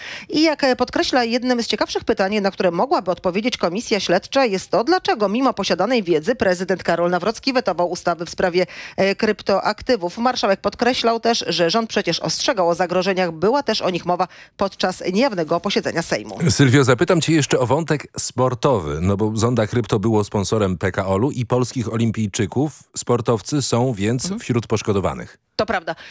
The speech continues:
Speaker 1: E, spo-, sportowcy są poszkodowani, ale nie tylko finansowo, ale także wizerunkowo. Przecież to był, e, sponsor P K O-lu, a oni swoimi, e, twarzami po prostu pokazywali, że jest to firma,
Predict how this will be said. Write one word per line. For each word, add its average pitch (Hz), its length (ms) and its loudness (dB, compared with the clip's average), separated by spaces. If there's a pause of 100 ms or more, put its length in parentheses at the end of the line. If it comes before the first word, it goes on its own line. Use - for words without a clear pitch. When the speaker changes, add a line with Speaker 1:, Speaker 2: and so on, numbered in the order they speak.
(200)
Speaker 1:
E, 214 220 2
spo-, 220 420 0
sportowcy 240 380 -2
są 320 160 -2
poszkodowani, 254 460 0
ale 247 240 4
nie 220 200 2
tylko 302 320 0
finansowo, 214 460 0
ale 247 120 0
także 226 260 0
wizerunkowo. 208 540 0
Przecież - 240 -2
to 202 100 0
był, 190 200 4
e, 185 260 4
sponsor 190 480 0
P 175 140 0
K 170 200 2
O-lu, 180 320 2
a - 120 0
oni 170 260 -2
swoimi, 165 320 -4 (420)
e, 190 180 2
twarzami 202 460 -2
po 175 100 -2
prostu 190 300 -2 (180)
pokazywali, 196 500 0
że 202 100 0 (160)
jest 262 220 0
to 214 100 0
firma, 220 480 0